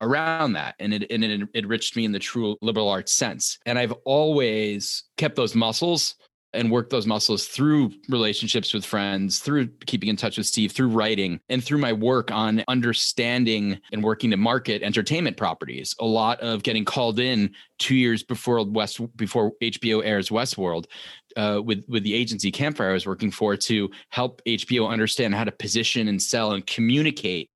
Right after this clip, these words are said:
what Westworld's about to people. That all goes back to learning and understanding the material first,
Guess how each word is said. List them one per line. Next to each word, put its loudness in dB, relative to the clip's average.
what 0
Westworld's 0
about -2
to -4
people. 0
That 0
all 0
goes 0
back -2
to 0
learning 2
and 2
understanding 0
the 2
material 0
first, -4